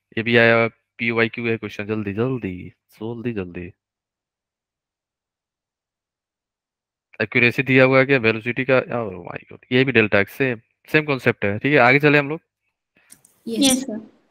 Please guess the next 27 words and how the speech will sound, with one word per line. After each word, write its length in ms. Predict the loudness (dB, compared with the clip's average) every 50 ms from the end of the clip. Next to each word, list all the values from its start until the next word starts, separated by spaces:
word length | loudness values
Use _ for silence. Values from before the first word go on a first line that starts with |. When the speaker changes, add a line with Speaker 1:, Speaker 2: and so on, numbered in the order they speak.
| _ _ _
Speaker 1:
ये 120 | -6 -6 -6
जी 120 | -6 -8
है, 180 | -10 -10 -12 -14 _ _ -6
समझ 160 | -4 -2 0
गए 100 | 0 2
ना 80 | 0 0
आप 100 | -2 -2
लोग 60 | -2 0
क्या 100 | 0 2
करना 220 | 2 0 -2 -4
है। 60 | -4 0
Delta 260 | 0 0 2 2 2
भी 300 | 2 0 -4 -4 -2 2
याद 160 | 2 2 2
रखना 220 | 2 0 0 0 -2
है, 60 | -4
ऐसे 100 | -2 -4
Speaker 2:
यस, 60 | -2
Speaker 1:
क्या 100 | 0 0
Speaker 2:
sir। 100 | 0 0
Speaker 1:
करेंगे 180 | -2 -2 -4 -4
हम 80 | -6
लोग, 120 | -8 -10 -12 _ _ _ _ _ _ _ _ _ _ _ -8
Velocity 520 | -6 -6 -6 -8 -12 -6 -4 -4 -4 -4 -4
three 280 | -6 -6 -4 0 0
hundred 340 | 0 -2 -2 -2 0 0 0 0
into 200 | -2 -4 -8